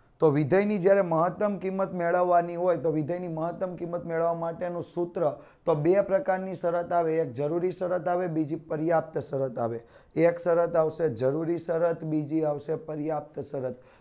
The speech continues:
જરૂરી શરત કોને કહેવામાં આવશે? તો કે ડીવાયના છેદમાં ડીએક્સ is equal to zero. ડીવાયના છેદમાં ડીએક્સ is equal to zero અને f dash x is equal to zero. ડીવાયના છેદમાં ડીએક્સ is equal to zero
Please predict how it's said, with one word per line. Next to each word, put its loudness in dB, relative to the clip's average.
જરૂરી 2
શરત -2
કોને -4
કહેવામાં -2
આવશે? -4
તો -4
કે -4
ડીવાયના -2
છેદમાં -6
ડીએક્સ -2
is -6
equal -4
to -8
zero. 2
ડીવાયના 4
છેદમાં -2
ડીએક્સ 2
is -4
equal -2
to 0
zero 6
અને -8
f 4
dash -2
x -4
is -8
equal -8
to -6
zero. -4
ડીવાયના 0
છેદમાં -4
ડીએક્સ 2
is 0
equal 2
to -2
zero -2